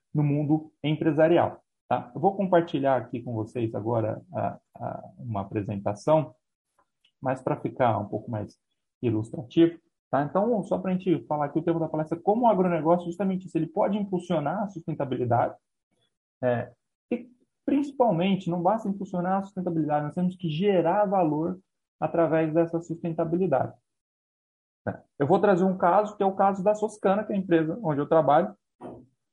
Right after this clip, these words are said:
Não vou trazer o caso porque eu trabalho na Soscana, mas sim que vocês vão entender, é, é, a relevância e como esse caso ele conseguiu,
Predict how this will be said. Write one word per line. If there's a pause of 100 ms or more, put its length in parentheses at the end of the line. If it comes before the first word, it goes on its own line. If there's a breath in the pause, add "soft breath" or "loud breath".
(140)
Não
vou
trazer
o
caso
porque
eu
trabalho
na
Soscana, (560)
mas
sim
que
vocês
vão
entender, (340)
é,
é,
a
relevância
e
como
esse
caso
ele
conseguiu,